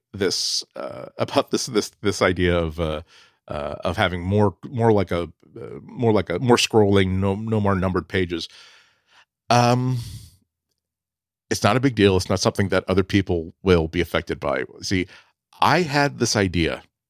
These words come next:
just last week for a new regular series of special bonus content that Flo and I could create for members only.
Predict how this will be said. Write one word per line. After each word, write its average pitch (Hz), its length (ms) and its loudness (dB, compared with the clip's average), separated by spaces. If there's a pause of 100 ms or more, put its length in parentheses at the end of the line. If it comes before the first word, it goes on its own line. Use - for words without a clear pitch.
(540)
just 107 300 2
last 87 240 2
week 71 180 -2
for 92 200 0
a 92 40 0
new 107 400 4
regular 107 520 2
series 90 580 4
of 87 160 -2
special 92 320 -2
bonus 85 300 0
content 73 600 -6
that 73 200 -4
Flo 92 260 2
and 82 100 0
I 78 120 -2
could 85 180 -16
create 76 320 -4
for 82 500 -4
members 80 360 -6
only. 104 340 0